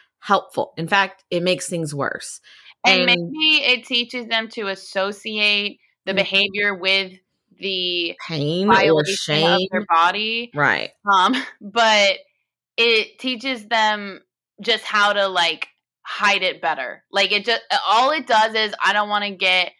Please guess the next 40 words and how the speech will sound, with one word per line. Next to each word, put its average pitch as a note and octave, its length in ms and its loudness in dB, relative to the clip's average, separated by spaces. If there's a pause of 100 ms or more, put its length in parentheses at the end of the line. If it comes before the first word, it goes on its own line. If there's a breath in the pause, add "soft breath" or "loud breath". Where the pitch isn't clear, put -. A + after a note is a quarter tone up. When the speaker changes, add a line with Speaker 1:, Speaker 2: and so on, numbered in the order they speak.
(200)
Speaker 2:
my F#3+ 160 0
butt F3+ 320 0
slapped, G3 480 0
so F#3 280 2
I'm F3 120 4
Speaker 1:
Mm-hmm. E3+ 140 0
Speaker 2:
gonna F#3 180 -4 (160)
try F3+ 100 2 (100)
to E3 80 -14
do F3+ 200 -8
this F3 400 -6 (340)
so G#3 160 -4
I F3+ 100 4
don't F3 180 -2
get D#3+ 180 -4
caught." G#3 520 2 (360)
Or G#3+ 340 2
it G#3 160 0
just G#3 220 -8
makes G3 220 -4
them F3 120 -8
scared. E3+ 480 -2
It F#3+ 80 -6
doesn't G3 340 -4
teach - 300 -12
them G3 160 -2
anything. F#3 680 -4 (300 loud breath)
You're G#3 140 -2
not A3 300 4
teaching G#3+ 420 -8
them E3+ 260 -4
why E3 440 2
you E3 220 -6
don't D#3+ 180 -4
want D#3+ 240 -4
them D#3 140 -12
to E3+ 140 -12
do D#3 260 -10
the D#3 80 -14
thing. D3+ 500 -6